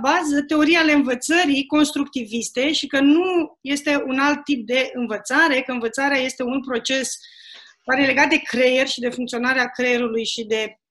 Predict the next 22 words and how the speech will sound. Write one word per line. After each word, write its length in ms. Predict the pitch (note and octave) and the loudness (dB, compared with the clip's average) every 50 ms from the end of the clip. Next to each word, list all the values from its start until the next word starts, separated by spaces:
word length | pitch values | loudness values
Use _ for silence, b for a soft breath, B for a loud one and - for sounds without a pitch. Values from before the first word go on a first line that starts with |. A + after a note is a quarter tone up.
| _ _ _ _ _ | _ _ _ _ _
până 180 | - B3 A#3 A#3 | -8 -6 -4 -2
la 80 | A3+ A3 | -2 0
urmă, 200 | A3+ A#3 A#3+ A#3 | 0 0 0 0
modelarea, 580 | A#3 A3+ A3 G#3+ G#3+ A3 A#3 B3 A#3+ G#3+ G3 | 0 -2 -2 -2 0 2 2 2 2 2 0
dacă 280 | G3+ G3+ G3 - G3+ F3+ F3 | -4 -6 -8 -10 -12 -16 -16
vrem. 340 | G3 F#3+ G3 A#3+ D4+ D#4 D4 B B B B B B B B B _ _ _ | -12 -8 -4 -2 -2 -2 -2 B B B B B B B B B _ _ _
Uh, 360 | - A#3+ B3 A#3+ A#3+ A#3 B3+ | -4 -2 0 2 2 2 4
iar 160 | C#4 C#4 C#4 | 4 4 4
educația 400 | C#4+ C4+ C#4 C#4+ D#4 D#4 D#4+ D#4+ | 4 2 2 2 2 4 4 4
non-formală 440 | D#4 D#4+ D4 D4+ C#4+ C#4+ D4 D#4 D#4 | 2 2 2 2 2 2 4 4 2
este 180 | D#4 D4+ - C#4+ | 2 0 0 0
doar 200 | A#3+ C#4 C#4+ C#4 | 0 2 2 4
un 180 | C#4+ D4+ D4+ | 4 2 2
context 600 | D4 C#4+ C#4 C4 C4 - - D4+ C#4+ B3+ - - - | 2 0 0 0 0 2 2 2 2 2 0 -4 -6
sau 360 | - - - A#3 A3+ A3+ - - | -6 -6 -2 -2 0 -2 -2 -2
un 160 | C4 A#3+ A#3+ | 0 2 2
mod 260 | A#3 A#3+ C#4 D4+ C#4+ | 4 4 4 4 2
de 100 | C#4 A#3+ | 2 0
a 40 | B3+ B3 | 0 0
organiza 840 | A#3+ A#3+ A#3+ A#3 A#3+ A#3+ A#3 A3+ - C4+ C#4+ D4+ C#4 A#3+ A3+ B3+ C4 A#3+ | 0 0 0 0 0 0 0 0 0 2 4 4 4 4 2 0 -2 -2
un 100 | A#3+ A#3+ | -4 -4
proces 580 | - A3+ A3+ A3 - - C#4 C#4+ C4+ - - | -2 -4 -4 -2 0 2 2 2 2 2 -2